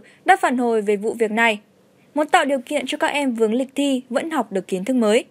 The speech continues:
Liên hệ với thầy Nguyễn Tiến Đạt, thầy cho biết, việc để trợ giảng, giải đề và cung cấp đáp án cho các học trò của mình là có thật. Giải thích cho hành động này, thầy Đạt chia sẻ như sau.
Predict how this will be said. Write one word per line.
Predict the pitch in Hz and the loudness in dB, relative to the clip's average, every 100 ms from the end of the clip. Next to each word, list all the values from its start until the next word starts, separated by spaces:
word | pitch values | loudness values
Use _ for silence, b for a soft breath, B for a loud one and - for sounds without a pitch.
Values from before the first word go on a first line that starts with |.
| _ b b b b b | _ b b b b b
Liên | 381 | 0
hệ | 381 254 | 2 2
với | 254 | 0
thầy | 247 277 | 0 0
Nguyễn | 233 262 | 0 -2
Tiến | 269 240 | 0 2
Đạt, | 247 254 - - | 4 4 0 -4
thầy | 262 214 | 0 0
cho | 233 | 0
biết, | 208 277 - B B | 2 2 0 B B
việc | 339 | 0
để | 330 285 | 2 2
trợ | 277 233 | 0 0
giảng, | 262 202 | 0 0
giải | 202 202 | 0 2
đề | 196 214 | 2 2
và | 202 | 0
cung | - 254 | -2 -2
cấp | 320 277 | -2 -2
đáp | 320 | -4
án | 247 196 202 | -4 -4 -4
cho | 247 | -4
các | 262 | -4
học | 214 | -4
trò | 202 214 | -2 -2
của | 185 185 | -2 0
mình | 202 208 190 | 0 0 0
là | 185 | -4
có | - 185 | -4 0
thật. | 262 247 b b b b | 2 2 b b b b
Giải | - 294 | 2 2
thích | 285 415 | 2 -4
cho | - | -2
hành | 285 220 | -2 -2
động | - 233 | -2 2
này, | 247 214 - | 2 0 -2
thầy | 254 | -2
Đạt | 226 220 - | 2 0 0
chia | 233 | -2
sẻ | 226 208 | 0 -2
như | 180 | -2
sau. | 202 254 262 | 0 2 2